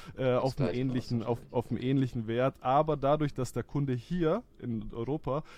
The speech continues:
Speaker 1: ja selber der Inverkehrbringer ist und der
Speaker 2: Mhm.
Speaker 1: Produktverantwortliche, ist das Risiko hier für uns natürlich deutlich geringer als in den
Speaker 2: Ja.
Speaker 1: U S A. Deswegen muss es da einfach ein bisschen teurer sein, damit es überhaupt sich,
Speaker 2: Ja,
Speaker 1: äh,
Speaker 2: aber auch,
Speaker 1: das
Speaker 2: also dann die
Speaker 1: sich
Speaker 2: Erklärung
Speaker 1: nicht
Speaker 2: schon,
Speaker 1: rechnet.
Speaker 2: brutto, netto, dann ist ja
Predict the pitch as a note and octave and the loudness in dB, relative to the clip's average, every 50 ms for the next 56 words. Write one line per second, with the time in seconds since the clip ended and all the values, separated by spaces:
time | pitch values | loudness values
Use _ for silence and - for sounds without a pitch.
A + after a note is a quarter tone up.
0 | - - B2+ A#2+ A2+ G#2+ A#2+ C3+ D3+ F3 E3+ D3+ C#3 C3 C3 B2 C3 - - B2+ | -8 -4 -2 -2 -2 0 0 2 4 4 4 4 2 2 2 0 0 -2 -4 -6
1 | - - C#3 C3+ C3 - G2 G2+ G2+ G#2 - - B2 D#3 - - - A2 - A2 | -4 -2 -2 -2 -2 -2 -4 -4 -4 -4 -4 -4 -4 -6 -6 -8 -8 -6 -6 -6
2 | G#2+ - - - A#2+ A2+ A#2 B2+ - - - F#2 D2+ G2+ A2 A2 - A2 G#2+ G#2 | -6 -6 -6 -4 -4 -4 -4 -6 -10 -8 -8 -6 -4 -4 -6 -6 -6 -6 -6 -6
3 | - A#2 A2+ A2 - A#2+ C3+ - - - - - - - B2 - - A#2 - - | -6 -6 -8 -8 -8 -8 -10 -10 -12 -16 -18 -16 -14 -12 -12 -10 -10 -10 -10 -10
4 | - A2+ B2+ D#3+ D3 C3+ B2 - A#2 A2 A#2 A2+ A2 - - A#2 - C3+ C#3+ D#3 | -8 -6 -6 -6 -6 -6 -6 -6 -4 -4 -4 -4 -4 -4 -6 -6 -4 -2 -2 -2
5 | - - A2+ - B2 A2+ G2 - B2 B2 C3 C3+ C3+ A#2 - - A2+ A#2+ B2+ C3 | 0 -2 -4 -4 -4 -6 -4 -2 0 0 0 0 -4 -6 -6 -4 -4 -2 -2 -2
6 | B2 - - A2+ A2 - A2+ A2 G#2+ A2 G#2 A2+ A2 G#2+ - A2 G2+ A2 A2+ G#2+ | -2 -4 -4 -6 -6 -4 -2 -2 -2 -2 -2 -4 -6 -6 -6 -8 -8 -8 -6 -8
7 | G#2+ - B2+ A#2+ A2+ B2 B2 C3+ C#3 - - A#2 - - G2 - G2+ G2 - G#2+ | -8 -6 -4 -2 0 0 2 2 0 0 -4 -8 -10 -10 -8 -8 -8 -10 -10 -10
8 | F#2+ A2 F#2+ G2 F#2 - G#2 G2+ G2+ G2 F#2+ F#2+ F#2 F2+ F2 F#2 F2 F#2+ - G2 | -10 -8 -8 -8 -8 -8 -8 -8 -8 -6 -8 -6 -8 -8 -10 -10 -12 -12 -12 -12
9 | F#2 F#2 F#2 - - - - G2 - - E2+ E2 - - - - - F2+ - - | -12 -12 -12 -14 -18 -20 -20 -18 -16 -16 -14 -14 -14 -14 -16 -16 -14 -14 -14 -14
10 | - - - - - - B2 C3 C#3 C#3 B2 A#2+ G#2+ - A2+ A#2+ B2 A#2 A#2 A2+ | -14 -14 -12 -12 -2 0 2 4 4 4 4 2 2 2 2 2 2 0 -2 -4
11 | - - A#2+ A#2+ C3 A#2+ A#2+ A2+ A2 - A2+ G#2+ G#2 G#2+ A2 G#2+ - G#2+ G2+ G2 | -2 -2 0 0 2 4 4 4 2 4 2 2 2 2 0 -2 0 0 0 0
12 | G2+ F#2 F#2+ - A2 G#2+ - G2+ G2 G2 G2 - G#2+ G2+ F#2+ - - - F#2+ F#2 | -2 -4 -4 -4 -4 -2 -2 -2 -2 -4 -4 -2 -2 -2 -2 -4 -4 -4 -4 -4
13 | F2+ - - G2+ F#2 E2+ D2 - | -4 -4 -4 -2 -2 -2 -4 -6